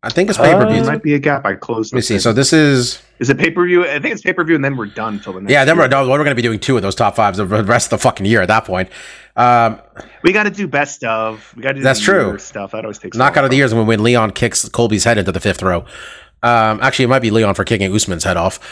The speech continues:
Speaker 1: Uh, was that this year?
Speaker 2: I don't
Speaker 1: It might have
Speaker 2: think
Speaker 1: been.
Speaker 2: so. I think that was
Speaker 3: No,
Speaker 2: last year.
Speaker 3: no, that wasn't this year.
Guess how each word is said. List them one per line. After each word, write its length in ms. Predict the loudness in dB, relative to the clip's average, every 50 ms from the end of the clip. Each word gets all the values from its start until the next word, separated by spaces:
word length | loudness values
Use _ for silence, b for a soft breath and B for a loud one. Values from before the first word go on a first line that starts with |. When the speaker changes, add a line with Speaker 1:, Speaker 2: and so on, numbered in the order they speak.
| B B B B B _ _ -2
Speaker 1:
Uh, 300 | 0 2 2 2 2 0
was 80 | 2 2
that 160 | 2 2 2
this 160 | 0 0 2
year? 300 | 2 2 2 2 0 -2 b b b b b b b b _ _ _ _ _ _ _ _ _ _ _ _ _ _ _ _ _ _ _ _ _ _ _ _ _ _ _ _ _ _ _ _ _ _ b b b b b b b b
Speaker 2:
I 80 | -18 -8
don't 300 | -4 -4 -4 -4 -6 _ _ _ _ _ _ -4
Speaker 1:
It 80 | 0 0
might 220 | 2 2 2 2
have 100 | 2 2
Speaker 2:
think 260 | 2 2 0 0 -4 -10
Speaker 1:
been. 20 |
Speaker 2:
so. 320 | -16 -18 -16 -14 -14 -14
I 40 | -10
think 160 | -8 -6 -4
that 120 | 0 2 4
was 100 | 4 6
Speaker 3:
No, 120 | 4 4
Speaker 2:
last 280 | 2 2 2 2 2 0
year. 80 | 0
Speaker 3:
no, 180 | -2 -2 -2 0
that 180 | 0 0 2 0
wasn't 260 | 0 -2 -4 -8 -10
this 220 | -10 -12 -10 -10
year. 320 | -10 -8 -8 -8 -8 -12